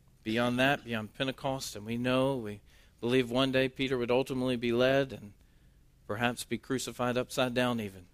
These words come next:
for the sake of Christ. But it was that new beginning, and it wasn't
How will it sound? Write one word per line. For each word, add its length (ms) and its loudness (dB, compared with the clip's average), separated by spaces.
for 140 -6
the 100 -8
sake 280 -4
of 160 -20
Christ. 480 -10
But 120 -2
it 40 2
was 100 -4
that 200 -2
new 180 4
beginning, 440 0
and 100 -4
it 100 -6
wasn't 600 2